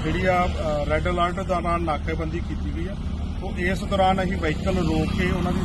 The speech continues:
ਸਰਚ ਆਪਰੇਸ਼ਨ ਕਰ ਰਹੇ ਆ, ਚੈੱਕ ਕਰ ਰਹੇ ਆ ਤੇ ਜਿਹੜੇ ਸ਼ੱਕੀ ਵਿਅਕਤੀ ਆ, ਉਹਨਾਂ ਨੂੰ, ਅ, ਟੈਕਨੀਕਲ ਤਰੀਕੇ ਦੇ ਨਾਲ ਉਹਨਾਂ ਦੀ ਚੈਕਿੰਗ ਕੀਤੀ ਜਾਂਦੀ ਆ, ਪਾਈਪਸ ਨਾਲ ਚੈਕਿੰਗ ਕੀਤੀ ਜਾਂਦੀ ਆ ਤੇ ਤਾਂ ਕਿ ਜਿਹੜੀ ਆ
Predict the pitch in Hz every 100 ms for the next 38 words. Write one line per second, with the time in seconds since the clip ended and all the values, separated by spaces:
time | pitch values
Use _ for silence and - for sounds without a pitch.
0 | - 151 - - 165 - - 170 170 214
1 | 202 165 - 175 165 180 202 - - -
2 | - 170 185 202 - 190 208 196 196 -
3 | 208 202 196 196 - 185 190 196 190 190
4 | 196 - - - - 156 151 151 - 175
5 | 185 202 208 190 202 - 185 180 180 175
6 | 180 185 185 - 156 160 170 165 170 170
7 | 165 170 202 - 165 160 175 170 160 156
8 | - 160 160 165 156 151 - - - -
9 | - - - 170 175 180 - - - 170
10 | 175 202 190 190 190